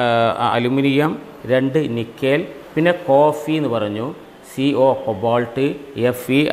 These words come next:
അയേൺ. അപ്പോൾ പിന്നെ വ-, അവശേഷിക്കുന്നത് കോപ്പർ. ഉത്തരം ഒന്നാണ് കോപ്പർ.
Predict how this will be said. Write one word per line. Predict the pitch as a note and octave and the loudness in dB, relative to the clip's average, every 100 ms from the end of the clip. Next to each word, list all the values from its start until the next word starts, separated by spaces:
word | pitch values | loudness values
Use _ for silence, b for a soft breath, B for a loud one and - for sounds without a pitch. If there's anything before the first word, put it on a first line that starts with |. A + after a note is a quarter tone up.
| G#2+ | 2
അയേൺ. | G2 G#2+ F#2 - - - | 2 2 0 -6 -12 -2
അപ്പോൾ | B2 | 0
പിന്നെ | B2 B2+ | 4 4
വ-, | B2 A#2+ A#2 | 4 2 0
അവശേഷിക്കുന്നത് | A#2 - B2+ A#2 A2+ A#2 C3+ | 0 0 -4 -4 -6 0 0
കോപ്പർ. | D3 G#2+ F#2+ - F2 - - - | 2 0 0 -4 -6 -8 -14 -2
ഉത്തരം | C3+ C3+ - D#3 C#3 F#3 - - | -2 2 4 6 4 2 -8 -8
ഒന്നാണ് | A#2 A#2 C3+ A#2 G#2+ D3+ - | -2 0 2 4 2 -2 0
കോപ്പർ. | C3+ A2+ G#2 | 2 2 -2